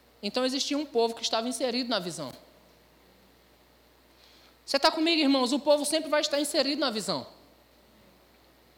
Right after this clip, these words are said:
Ainda que Deus não te deu uma visão, mas Ele te deu uma, existe um chamado pra você, irmãos. Eu fi-, eu, eu fico observando o trabalhar de uma igreja, o mover de uma igreja, irmãos,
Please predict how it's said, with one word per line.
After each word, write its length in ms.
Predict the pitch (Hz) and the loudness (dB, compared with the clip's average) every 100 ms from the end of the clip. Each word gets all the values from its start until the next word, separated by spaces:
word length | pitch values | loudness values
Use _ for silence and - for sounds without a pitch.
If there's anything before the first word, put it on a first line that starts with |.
| _ _ - | _ _ -2
Ainda 320 | 262 302 320 | 0 2 0
que 140 | 320 | -2
Deus 200 | 247 294 | 2 2
não 160 | 285 302 | 2 -2
te 120 | 349 | -4
deu 160 | 262 294 | 0 0
uma 160 | 302 | 0
visão, 460 | 294 302 233 254 226 | -2 -2 0 0 2
mas 200 | 208 214 | 0 -2
Ele 120 | 262 | -4
te 120 | - | -4
deu 240 | 240 277 294 | 2 2 2
uma, 500 | 294 269 285 285 233 - - - - _ _ _ _ _ _ _ _ _ - | -2 -4 -2 -2 -2 -16 -20 -20 -20 _ _ _ _ _ _ _ _ _ -4
existe 400 | 233 240 247 - | 0 2 4 2
um 80 | 349 | 4
chamado 680 | - 370 247 285 359 269 220 | 2 2 2 4 4 2 0
pra 180 | 226 | 4
você, 460 | 214 208 - 226 180 | 4 4 2 4 2
irmãos. 720 | 170 214 180 143 - - - - - - | 2 0 0 2 2 2 -2 -8 -20 0
Eu 100 | 247 | 2
fi-, 160 | 262 330 | 4 4
eu, 240 | 269 285 | 4 2
eu 140 | 277 302 | 2 0
fico 200 | 349 370 | 0 2
observando 800 | 349 339 - 302 226 247 311 320 | 2 2 0 -2 -2 0 2 2
o 240 | 269 247 | 0 0
trabalhar 520 | 240 294 285 254 277 | 0 0 2 2 0
de 80 | 294 | -2
uma 140 | 302 269 | -2 -2
igreja, 480 | 190 214 262 269 | -2 0 0 2
o 60 | 254 | 0
mover 440 | 277 247 196 240 | 2 0 2 0
de 100 | 277 | 0
uma 140 | 277 247 | 0 -2
igreja, 340 | 190 233 254 | 0 0 0
irmãos, 320 | 247 247 233 | 0 0 0